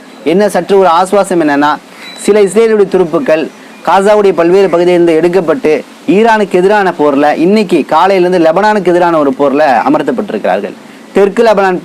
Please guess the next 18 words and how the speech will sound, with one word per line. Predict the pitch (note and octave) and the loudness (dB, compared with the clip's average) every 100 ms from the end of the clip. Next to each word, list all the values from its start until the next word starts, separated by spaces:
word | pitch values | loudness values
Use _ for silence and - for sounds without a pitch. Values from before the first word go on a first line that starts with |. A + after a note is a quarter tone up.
| - | -2
பகுதியில | E3+ E3+ E3 F3 F#3 | 0 2 2 2 0
இஸ்ரேல் | D3+ D3 G3 F#3+ | 0 0 0 -2
ஏவன | C3+ D#3 D#3 | -2 0 0
ஏர் | D3 D3+ E3 | 0 -2 -2
ஸ்ட்ரைக்ல | - D#3 D3+ E3 - - - | -2 -2 0 -2 -4 -12 -2
ஒரு | C3+ B2+ | -2 0
கார் | E3+ F#3+ | 0 0
தீப்பெட்டி | - F3 E3 D3+ D3 C#3 | -2 -4 -2 -2 0 0
ப-, | D3+ | 0
பத்தி | C#3+ D3 D3+ | -2 -2 0
எரிஞ்சிருக்கு. | C#3+ D3+ D3 B2+ E3+ G3 - - - | 0 0 0 0 -2 -4 -12 -20 -4
சில | G3 F3+ | 0 0
இடங்கள் | E3+ G#3 G#3 F#3+ | 0 0 0 0
தீப்பத்தி | G3+ F3+ F3 G3 | -2 -2 -2 0
எரிஞ்சு | F3+ E3 F3 F#3 F3 | 0 2 0 0 0
அந்த | C3 D3 | 0 0
இடத்துல | D3 E3+ D3+ | 0 -2 -2
சாம்பலாயிருக்கு. | C#3+ C3 B2 C#3 G#2 | -2 0 0 -2 -6